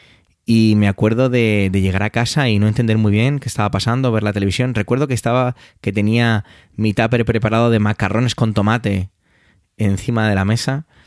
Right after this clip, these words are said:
y que comí esos macarrones viendo cómo, en directo, cómo se estrellaba el segundo avión. Bueno,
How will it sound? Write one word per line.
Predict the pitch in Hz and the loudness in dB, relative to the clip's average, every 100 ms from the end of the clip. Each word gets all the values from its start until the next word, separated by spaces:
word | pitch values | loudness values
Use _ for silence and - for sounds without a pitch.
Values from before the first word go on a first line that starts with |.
| _ _ | _ _
y | - 104 | -6 -4
que | 98 101 | -2 0
comí | - 104 120 147 170 - - | 2 4 4 2 -2 -10 -8
esos | - 117 113 | -4 0 0
macarrones | 110 107 107 117 110 | 0 -2 -2 -2 0
viendo | 107 110 120 | 0 2 0
cómo, | 110 113 113 120 113 - - _ _ | 0 0 0 0 -2 -6 -20 _ _
en | 95 | -2
directo, | 98 107 120 - | 0 0 0 -2
cómo | 113 110 | -2 -2
se | 117 117 | -2 -2
estrellaba | - 101 104 | -2 0 0
el | 117 | 0
segundo | - 95 113 101 | 0 0 2 2
avión. | 92 107 107 90 _ _ _ _ | 2 2 0 -4 _ _ _ _
Bueno, | 110 107 | -8 -8